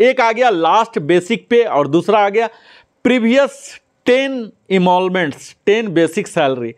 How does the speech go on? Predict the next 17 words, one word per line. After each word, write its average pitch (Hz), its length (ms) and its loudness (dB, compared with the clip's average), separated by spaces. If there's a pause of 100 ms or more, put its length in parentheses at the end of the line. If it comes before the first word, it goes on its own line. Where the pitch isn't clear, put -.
(300)
अब 285 220 0
इन 240 220 -2
दोनों 190 320 0
में 156 160 -2
से - 200 0
जो 165 260 2
भी 233 200 0
ज़्यादा 165 520 0
है, 113 240 -10 (180)
जो 160 200 2
भी 214 140 0
आपके - 320 0
लिए 165 120 0
बेनिफिटेबल 151 640 0
होगा, 151 300 -2 (380)
इसी 254 320 0
को 247 220 0